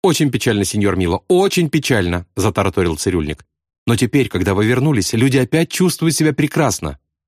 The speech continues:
"А почему на улицах столько народу, и как получилось, что в гостиницах нет свободных номеров?"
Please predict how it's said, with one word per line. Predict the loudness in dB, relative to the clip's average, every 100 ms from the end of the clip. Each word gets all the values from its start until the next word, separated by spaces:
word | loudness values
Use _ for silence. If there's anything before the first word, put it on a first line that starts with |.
| _ _ _
"А | -4
почему | -2 -2 0 2 2
на | 2
улицах | 2 0 0 -4
столько | 0 -2 0 0
народу, | 2 2 2 0
и | 0 0
как | 0 -2 0
получилось, | 0 0 2 2 0
что | 0 -2
в | 0
гостиницах | -2 0 0 0 0 -2
нет | 0 -2
свободных | -2 -2 0 0 -2
номеров?" | 0 0 0 -2 -8